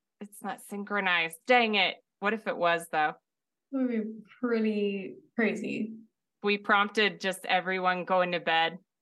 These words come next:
Speaker 1: like John and Yoko of our age. <laughs>
Speaker 2: Hey, you never know.
Speaker 1: Never know.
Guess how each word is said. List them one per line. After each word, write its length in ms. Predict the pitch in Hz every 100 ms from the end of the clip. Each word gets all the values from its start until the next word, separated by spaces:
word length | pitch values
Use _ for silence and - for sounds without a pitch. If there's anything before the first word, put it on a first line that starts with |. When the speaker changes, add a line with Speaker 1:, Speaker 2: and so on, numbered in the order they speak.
| _ 208
Speaker 1:
like 220 | 185 -
John 260 | 190 185
and 160 | 185 180
Yoko 600 | 175 170 175 170 170 180
of 60 | 185
our 220 | 175 175
age. 520 | 175 175 170 - - _ _ - _ _ 359
<laughs> 80 | - _ 370 262 - - 285 - - _ 247 254 254 240 - - - _ _ _
Speaker 2:
Hey, 400 | 240 285 240 - -
you 120 | 214 208
never 280 | 247 302
know. 460 | 311 349 302 262 - _ _ _ _ -
Speaker 1:
Never 360 | 196 208 214 214
know. 320 | 190 160 165